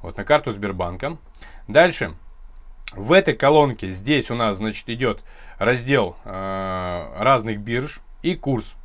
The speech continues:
Да, то есть как, по какому курсу, э, к рублю они выводят. Сбоку отзывы. Чем больше цифра с отзывами, тем лучше. И вот здесь, э, здесь указано, то есть от какой суммы в долларах они, э,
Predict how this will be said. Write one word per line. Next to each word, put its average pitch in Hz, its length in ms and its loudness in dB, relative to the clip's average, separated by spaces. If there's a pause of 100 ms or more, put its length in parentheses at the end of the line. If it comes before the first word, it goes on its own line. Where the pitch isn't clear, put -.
(180)
Да, 135 220 -4
то - 100 -8
есть 92 120 -8
как, 101 180 -8
по 117 100 -4
какому 120 380 -2
курсу, 123 440 -4
э, 90 540 -10 (460)
к - 60 -8
рублю 123 440 2
они 107 240 -4
выводят. 101 440 -4 (920)
Сбоку 151 460 6
отзывы. 95 520 0 (100)
Чем 160 260 2
больше 143 340 4
цифра 120 340 -2
с 107 100 -4
отзывами, 160 460 0
тем 123 240 -2
лучше. 95 320 -8 (800)
И 143 240 2
вот 123 180 0
здесь, 190 400 4 (100)
э, 107 500 0
здесь 151 260 0
указано, 151 420 4
то 127 80 -4
есть 117 160 -2
от 127 200 -2
какой 143 340 2
суммы 135 320 -2
в 104 80 -6
долларах 170 400 4
они, 147 340 -2 (100)
э, 98 400 -4